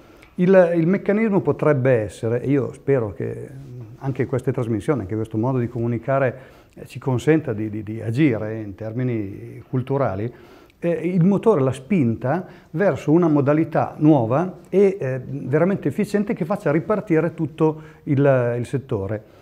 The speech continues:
Noi abbiamo un'edilizia oggi, mm, come dire, molto lenta, la, la vendita di case è bassa,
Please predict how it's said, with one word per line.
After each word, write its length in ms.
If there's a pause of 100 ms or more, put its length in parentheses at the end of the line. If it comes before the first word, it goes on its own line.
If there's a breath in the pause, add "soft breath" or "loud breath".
(140 loud breath)
Noi 100
abbiamo 200
un'edilizia 440
oggi, 320
mm, 1600
come 200
dire, 180
molto 300
lenta, 340
la, 220
la 120
vendita 320
di 120
case 260
è 20
bassa, 540